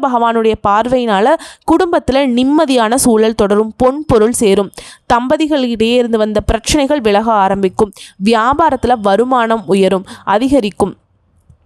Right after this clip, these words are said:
அஹ், சேமிப்பு வந்து அதிகரிக்குங்க. செவ்வாய் பகவானுடைய சஞ்சாரம் அப்படிங்கிறது உங்களுடைய செயல்பாடுகள்ல நிதானத்தை எதிர்பார்க்கிறாருங்க. எந்த ஒரு வேலையா இருந்தாலும் சரி, கவனமோட நேரடியா நீங்களே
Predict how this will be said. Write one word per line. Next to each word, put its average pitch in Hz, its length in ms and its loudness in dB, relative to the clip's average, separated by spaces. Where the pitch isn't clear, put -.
அஹ், 220 40 0
சேமிப்பு 240 560 0
வந்து 262 240 0
அதிகரிக்குங்க. 202 580 0
செவ்வாய் 220 500 0
பகவானுடைய 220 640 0
சஞ்சாரம் 233 560 0
அப்படிங்கிறது 226 500 -2
உங்களுடைய 226 540 2
செயல்பாடுகள்ல 254 680 0
நிதானத்தை 240 760 0
எதிர்பார்க்கிறாருங்க. 196 880 0
எந்த 247 420 0
ஒரு 285 220 2
வேலையா 220 400 2
இருந்தாலும் 214 560 0
சரி, 247 320 0
கவனமோட 214 600 0
நேரடியா 254 640 0
நீங்களே 262 580 0